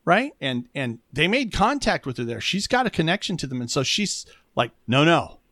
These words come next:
I'm gonna, I'm gonna save you guys, and I've got a plan." She's just gotta figure out how to, you know, make contact with them again. I'm, I'm telling you,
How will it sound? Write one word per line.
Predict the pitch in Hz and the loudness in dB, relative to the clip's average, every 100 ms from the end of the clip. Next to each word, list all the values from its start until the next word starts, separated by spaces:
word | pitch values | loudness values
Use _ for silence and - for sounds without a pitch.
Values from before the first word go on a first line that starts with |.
| - | 2
I'm | 139 185 | 6 6
gonna, | 202 226 190 | 6 4 4
I'm | 147 170 | 2 2
gonna | 185 208 | 2 2
save | 165 196 185 175 | 2 2 2 0
you | 160 | 0
guys, | 147 139 135 - | 2 4 2 -2
and | 143 143 | -6 -2
I've | 139 160 | 4 4
got | 160 151 | 6 4
a | 127 | 6
plan." | - 156 131 87 - | 2 2 0 -4 -18
She's | - 147 156 | -8 -6 -4
just | 175 | 0
gotta | 208 185 | 2 2
figure | - 185 | 0 0
out | 175 | 2
how | 160 175 | 4 4
to, | 147 - | 4 0
you | - 156 | -2 0
know, | 135 | 2
make | 139 | 0
contact | - 190 208 170 127 - | 0 2 2 0 -4 -4
with | 123 | -8
them | 117 | -8
again. | 107 147 123 | -6 -4 -2
I'm, | 113 156 | -2 -4
I'm | 131 135 | -2 -2
telling | - 180 170 | 2 4 4
you, | 107 | 0